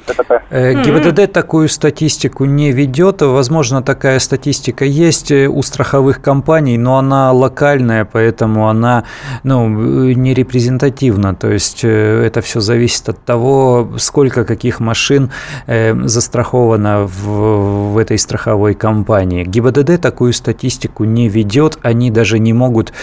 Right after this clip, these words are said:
Speaker 2: э, выделить, вот когда вот эта вся борьба с правым рулём была, они не могли, э, сказать и не могли подкрепить какими-то аргументами,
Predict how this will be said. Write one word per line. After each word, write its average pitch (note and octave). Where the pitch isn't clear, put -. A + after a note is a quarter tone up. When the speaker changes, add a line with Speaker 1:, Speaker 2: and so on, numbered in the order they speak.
Speaker 2:
э, A2+
выделить, A2
вот A2
когда A2+
вот A2+
эта A2+
вся A2+
борьба A2+
с -
правым A2+
рулём A#2
была, D3
они B2
не B2
могли, C3
э, A2
сказать B2
и A#2+
не A2
могли A#2
подкрепить A#2+
какими-то G#2
аргументами, A2